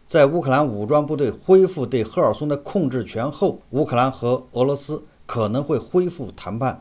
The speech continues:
这场战斗具有战略和外交意义。据该报报道，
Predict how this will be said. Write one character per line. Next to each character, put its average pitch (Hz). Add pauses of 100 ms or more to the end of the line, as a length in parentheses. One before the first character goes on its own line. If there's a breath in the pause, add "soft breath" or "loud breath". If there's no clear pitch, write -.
这 170
场 127
战 143
斗 123
具 139
有 113
战 165
略 113
和 107
外 139
交 143
意 143
义。 104 (220)
据 170
该 170
报 165
报 123
道， 90